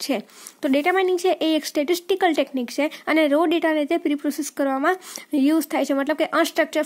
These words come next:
ફોર્મમાંથી સ્ટ્રક્ચર ફોર્મમાં કન્વર્ટ કરવા માટે. ટેક્સ્ટ માઇનિંગ છે એ અલગ અલગ ડેટા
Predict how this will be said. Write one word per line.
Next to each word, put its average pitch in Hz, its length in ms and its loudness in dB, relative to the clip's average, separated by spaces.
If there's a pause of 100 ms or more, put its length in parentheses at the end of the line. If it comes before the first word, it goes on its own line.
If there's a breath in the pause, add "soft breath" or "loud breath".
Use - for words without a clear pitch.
ફોર્મમાંથી 285 340 -2
સ્ટ્રક્ચર 320 360 -2
ફોર્મમાં 302 320 -2
કન્વર્ટ 254 300 -2
કરવા 240 180 -4
માટે. 226 240 -4 (420 loud breath)
ટેક્સ્ટ 370 240 0
માઇનિંગ 381 300 4
છે 381 180 2 (300 loud breath)
એ 339 80 4
અલગ 370 480 2
અલગ 392 260 2 (240 loud breath)
ડેટા 302 320 2